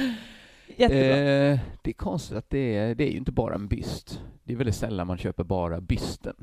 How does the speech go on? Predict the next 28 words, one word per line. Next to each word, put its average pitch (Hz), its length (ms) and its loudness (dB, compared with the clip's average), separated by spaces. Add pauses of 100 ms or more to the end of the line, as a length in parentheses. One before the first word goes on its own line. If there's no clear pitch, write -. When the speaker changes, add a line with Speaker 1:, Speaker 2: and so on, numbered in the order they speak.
Speaker 2:
Man 120 140 -2
får 104 120 0
ju 107 60 4
ofta 113 200 0
huvudet - 800 -4
Speaker 1:
Ja, 320 440 2
Speaker 2:
med. 117 280 0 (140)
Speaker 1:
och 240 120 2
då 277 80 6
undrar 294 400 2
jag, 180 380 2 (120)
varför 208 420 0
är 185 100 4
bysten 175 380 -4
det 175 80 -2
framträdande 165 800 -2
i 160 100 -2
titeln 156 300 -2
Speaker 2:
Är - 60 4
det - 80 6
att - 80 4
det 196 60 10
är - 20 12
Speaker 1:
på - 60 8
Speaker 2:
lite - 100 0
Speaker 1:
det? 202 40 -4
Speaker 2:
mer 185 80 4
säljande? 127 680 0